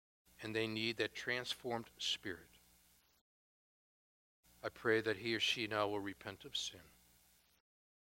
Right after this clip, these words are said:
put faith exclusively in Jesus Christ as Savior and Lord,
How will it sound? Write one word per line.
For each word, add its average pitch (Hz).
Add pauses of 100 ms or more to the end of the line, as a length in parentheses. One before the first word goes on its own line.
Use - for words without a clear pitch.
(320)
put -
faith 107
exclusively 117
in 98
Jesus 98
Christ -
as 95
Savior 104
and 95
Lord, 90